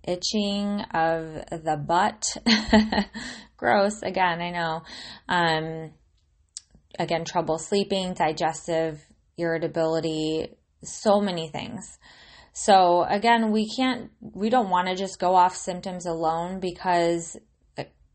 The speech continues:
especially if you've never done a parasite cleanse, you need one. Um, it's just a matter of the severity and the type of what's going on. But if you have some of these symptoms I mentioned, then you can probably, uh, assume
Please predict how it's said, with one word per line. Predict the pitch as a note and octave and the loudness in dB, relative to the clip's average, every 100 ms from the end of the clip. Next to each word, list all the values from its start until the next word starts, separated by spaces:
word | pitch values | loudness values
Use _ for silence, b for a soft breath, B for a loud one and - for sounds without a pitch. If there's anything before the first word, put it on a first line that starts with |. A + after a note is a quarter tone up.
| - | -18
especially | - - F3 F3 F#3+ | -10 2 2 4 -2
if | F3+ | -2
you've | E3+ E3 | -4 -2
never | E3+ D#3+ | -2 -2
done | E3 F3+ | 0 -2
a | F#3+ | -2
parasite | - F#3+ F#3 F3+ | -6 -4 -4 -6
cleanse, | - F#3 E3+ E3+ E3+ - b b b b b - | -6 -6 -6 -6 -8 -12 b b b b b -12
you | E3+ F#3 | -4 -2
need | F#3 E3+ D#3 | -2 -2 -2
one. | D#3+ E3 E3 b b b b | -2 -2 -6 b b b b
Um, | F3 E3+ D#3+ | -4 -2 -2
it's | E3 - | -4 -4
just | - F3 - | -4 -4 -4
a | |
matter | E3+ D#3 D#3+ D#3 | -4 -2 0 2
of | - D#3+ E3 D#3+ D#3 - - - | 2 2 2 0 -6 -20 -20 -16
the | D#3+ F3 | -4 -4
severity | E3+ F#3 D#3+ E3+ D#3+ E3 E3+ | -2 -4 -2 0 0 0 -2
and | E3+ E3 | -4 -6
the | D#3 | -8
type | - D#3+ E3+ F3 | -6 -2 -2 -2
of | D#3+ | -4
what's | D#3 D3 - | -4 -4 -4
going | D#3+ D#3 D#3+ | -6 -4 -2
on. | F#3 F#3 F#3 E3+ | 0 0 -2 2
But | F3 - | 4 4
if | E3+ | -2
you | E3+ | -8
have | E3+ G3 F#3 | 0 2 2
some | F3+ E3+ | -2 -6
of | |
these | E3 E3 | -6 -8
symptoms | E3 E3 D#3+ E3 | -10 -12 -12 -10
I | D#3 | -8
mentioned, | F3 G#3 G#3+ F3 E3 F3 B B B B - | -2 0 0 -2 -6 -10 B B B B -8
then | E3 F3 E3+ E3 E3 E3 - - _ _ _ _ _ - | 2 2 4 0 -6 -8 -12 -18 _ _ _ _ _ -12
you | F3+ | -10
can | F3+ F3 | -6 -8
probably, | E3+ F3 F3 E3+ F3 E3+ E3 E3 | -4 0 0 0 0 0 0 -2
uh, | - - D#3+ - | -4 -2 -2 -2
assume | E3 - - F#3+ E3+ E3+ | -4 -10 -6 -4 -4 -8